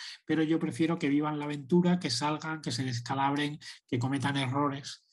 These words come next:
Eh, si no cometen errores a los doce o trece años, los van a cometer a los treinta y va a ser mucho peor. Entonces, prefiero que los cometan ahora.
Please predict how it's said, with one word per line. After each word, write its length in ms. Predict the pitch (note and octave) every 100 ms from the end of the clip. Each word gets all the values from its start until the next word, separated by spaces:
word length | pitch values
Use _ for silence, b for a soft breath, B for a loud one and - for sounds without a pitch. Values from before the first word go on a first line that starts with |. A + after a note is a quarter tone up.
| B B _
Eh, 160 | B2+ B2
si 240 | A#2+ D3
no 180 | C#3 D#3
cometen 380 | F3 E3 F3 D#3
errores 420 | D3+ D3 C#3+ C3+
a 80 | C#3
los 220 | B2+ A#2+
doce 240 | C#3+ C#3+ D3+
o 60 |
trece 320 | C3+ C#3+ A#2+ D3
años, 300 | D3+ D#3+ D3+
los 120 | B2+
van 140 | D3
a 60 | D#3+
cometer 300 | C#3+ C3+ C#3+
a 60 |
los 240 | C3 A#2+ -
treinta 400 | D3 D#3 D3+ C#3+
y 40 |
va 60 | C3+
a 40 |
ser 160 | A#2+ C3+
mucho 320 | C3 B2+ B2
peor. 300 | A#2+ A2+ - _ B B B B -
Entonces, 420 | B2 C3+ D#3 B2+
prefiero 400 | - C3 D3+ D#3
que 80 | D#3+
los 140 | B2
cometan 420 | - C3 A#2+ B2
ahora. 440 | A#2 A#2 A#2+ A#2+